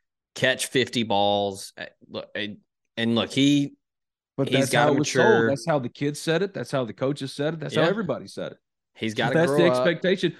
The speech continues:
Speaker 2: Don't get mad when then he's been, when then he's then held to that expectation.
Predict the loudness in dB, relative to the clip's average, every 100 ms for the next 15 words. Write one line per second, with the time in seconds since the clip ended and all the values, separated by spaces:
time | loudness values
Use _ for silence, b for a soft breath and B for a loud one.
0 | _ 0 2 2 0 -2 -2 -2 -2 -2
1 | -2 -4 -6 -8 -8 -6 -4 -2 -2 -4
2 | -2 -4 -2 -4 -4 -6 -8 -8 -10 -10
3 | -10 -8 -8 -8 -10